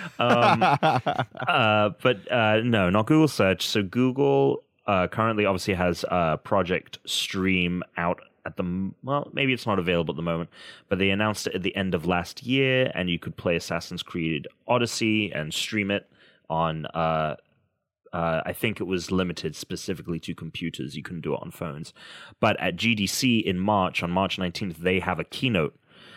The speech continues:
Speaker 1: uh, that they are doing where they are expected to announce the kind of final product that they're going to sell,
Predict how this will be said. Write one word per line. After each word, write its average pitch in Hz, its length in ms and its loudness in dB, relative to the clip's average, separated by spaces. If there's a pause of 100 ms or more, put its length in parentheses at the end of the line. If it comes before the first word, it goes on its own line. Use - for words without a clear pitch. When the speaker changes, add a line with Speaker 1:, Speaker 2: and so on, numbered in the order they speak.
(280)
Speaker 1:
uh, 82 220 0
that 80 100 -2
they 82 140 2
are 82 100 2
doing 76 460 0
where 82 260 2
they 85 160 2
are 78 300 0
expected - 580 -4
to 85 200 -4
announce 80 520 -4
the 78 520 -4
kind 85 200 -4
of 78 60 -4
final 80 600 -2
product 90 760 0 (320)
that 82 160 -2
they're 90 100 2
going 82 280 0
to - 200 -10
sell, 82 600 -2